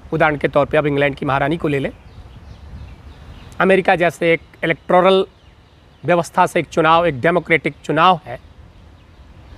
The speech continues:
एक प्रजातांत्रिक ढांचे को तैयार करने का ये लोकतंत्र हमेशा जनता जनार्दन के सुख के हितों की, उसके अधिकारों की सुरक्षा करने की एक व्यवस्था है।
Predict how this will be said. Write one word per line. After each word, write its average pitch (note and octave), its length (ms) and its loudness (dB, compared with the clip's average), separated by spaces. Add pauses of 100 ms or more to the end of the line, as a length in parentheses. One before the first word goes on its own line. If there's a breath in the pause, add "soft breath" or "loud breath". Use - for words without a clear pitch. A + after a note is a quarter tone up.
(120)
एक A#3+ 160 2
प्रजातांत्रिक B3+ 800 0 (120)
ढांचे G3 300 -2
को C4+ 140 -2
तैयार G3+ 420 2
करने G#3 300 -2
का G#3+ 100 0
ये G3+ 160 0
लोकतंत्र F3+ 680 -2 (1000)
हमेशा A#3+ 400 4
जनता G3+ 420 0
जनार्दन F3 460 0
के G3+ 160 -2
सुख - 320 -4
के - 180 -2
हितों E3+ 420 0
की, F#3+ 200 -2
उसके E3+ 260 -2 (380 soft breath)
अधिकारों G3+ 460 2
की A3 140 -6
सुरक्षा E3+ 420 -4
करने D#3 280 -4
की E3 180 -6
एक D3+ 100 -2
व्यवस्था C3 420 -6
है। - 80 -18